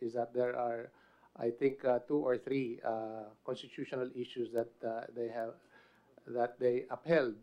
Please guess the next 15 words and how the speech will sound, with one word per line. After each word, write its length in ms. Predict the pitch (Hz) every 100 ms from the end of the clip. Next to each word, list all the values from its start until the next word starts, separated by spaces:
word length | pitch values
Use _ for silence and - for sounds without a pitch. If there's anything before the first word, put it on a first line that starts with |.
| - - -
Uh, 380 | 113 113 110 -
equal 240 | 151 - 143
protection 560 | 143 - 131 - 123
clause 380 | 151 175 196 -
to 80 | -
say 280 | - 147 143
that 260 | 135 123 123
there 160 | 123
was 160 | 123 -
no 100 | 131
distinction 560 | 123 120 135 127 139 120
between, 500 | 120 - 131 123 120
uh, 120 | 117
provincial 480 | 113 123 131 131 135
buses 580 | 120 113 - 151 160